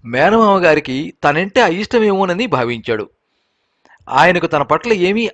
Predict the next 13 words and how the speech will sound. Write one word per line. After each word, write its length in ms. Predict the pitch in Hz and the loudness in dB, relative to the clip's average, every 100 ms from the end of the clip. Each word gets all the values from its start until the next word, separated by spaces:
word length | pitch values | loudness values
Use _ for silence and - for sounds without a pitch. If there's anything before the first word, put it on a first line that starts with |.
| - - | -8 -10
అపేక్ష 380 | - 196 - | -2 -2 0
లేనప్పుడు, 680 | 226 180 202 220 165 147 165 _ _ _ - | 0 2 0 -2 -4 -4 -6 _ _ _ 0
తనను 200 | 208 214 | 2 2
పరాయివాడిగా 680 | 151 135 180 214 214 208 208 | 2 2 4 6 6 4 2
చూస్తున్నప్పుడు, 800 | - 185 226 214 214 240 233 _ _ _ - | 0 -10 -6 -4 -2 -4 -6 _ _ _ -2
తన 140 | 170 202 | 0 2
పట్ల 300 | 208 208 240 | 0 0 0
నిరాదరణ 520 | 143 170 233 240 240 | 2 4 4 4 2
కనపరుస్తున్నప్పుడు 1080 | 233 175 202 240 - 247 233 240 233 208 220 _ _ - | 2 0 2 2 2 0 0 0 0 -2 -6 _ _ -12
ఇక 140 | 143 170 | -4 -4
భిక్షుధర్మం 680 | 120 - 233 220 214 214 | -4 -4 2 4 4 0
తనకెందుకని 720 | 190 139 151 202 185 165 247 | -2 -2 0 0 0 0 -2
అసంతృప్తి 600 | 240 - 160 156 143 - | -2 -4 -6 -6 -8 -8